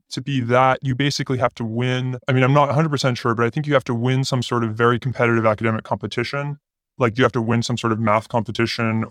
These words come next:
or, like, the science, you know, Intel Science Fair or something like that, which I not only, I mean, I didn't really compete in those things at that level. I did a little bit of math competitions, but I wasn't amazing.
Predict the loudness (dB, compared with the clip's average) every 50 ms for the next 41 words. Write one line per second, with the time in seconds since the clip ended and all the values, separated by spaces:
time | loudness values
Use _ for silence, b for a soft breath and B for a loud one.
0 | -6 -4 -2 0 0 2 4 4 2 2 0 -4 _ _ _ _ _ _ _ _
1 | _ _ -4 -4 -4 -4 -4 -2 0 2 2 2 2 0 -4 -6 -10 -6 -4 -4
2 | -4 -2 -2 -2 0 0 0 0 2 2 2 2 2 0 -2 0 0 2 2 0
3 | -2 -2 -2 -2 -2 0 2 2 2 4 2 2 -2 -2 -4 -8 _ _ _ _
4 | _ _ _ _ _ _ _ 2 4 4 4 4 2 0 -2 -4 -8 -14 _ _
5 | -4 0 4 4 6 6 4 2 2 0 0 2 2 4 4 4 2 0 0 0
6 | -2 -2 -2 -2 -4 -8 -10 -8 -6 -6 -6 -4 _ -4 -4 -2 -2 -4 -6 -8
7 | -10 -14 _ _ _ _ _ _ _ -4 0 2 2 2 0 -4 -8 -6 -2 0
8 | 0 0 2 2 2 2 2 2 0 2 2 2 2 4 4 4 4 4 4 2
9 | 0 0 0 0 0 0 0 0 0 0 0 0 0 0 0 -2 -4 -4 -4 -4
10 | -6 -6 -4 -2 -4 -4 -2 0 0 2 2 2 2 0 -2 -6 -8 _ _ -8
11 | -4 -2 0 0 0 0 0 0 -2 -2 -4